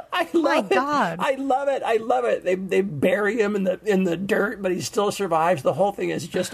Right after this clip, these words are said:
Speaker 1: awesome. It's a, it's a hard R, this movie. It's ridiculously violent. Um,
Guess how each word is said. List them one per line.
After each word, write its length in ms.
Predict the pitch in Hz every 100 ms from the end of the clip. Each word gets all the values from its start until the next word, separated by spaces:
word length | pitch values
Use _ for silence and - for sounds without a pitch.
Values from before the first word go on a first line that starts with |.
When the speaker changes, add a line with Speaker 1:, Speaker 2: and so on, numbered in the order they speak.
| -
Speaker 1:
awesome. 480 | 151 147 131 151 117 - - -
It's 220 | 185 -
a, 240 | 160 127 - - - 285
it's 240 | 202 185
a 140 | 151
hard 480 | 123 135 208 247 214
R, 360 | 185 160 156 139
this 220 | 120 -
movie. 240 | 135 127
It's 160 | 135 -
ridiculously 800 | 196 139 277 - 180 - - -
violent. 500 | 113 135 139 113 - -
Um, 460 | 127 120 120 123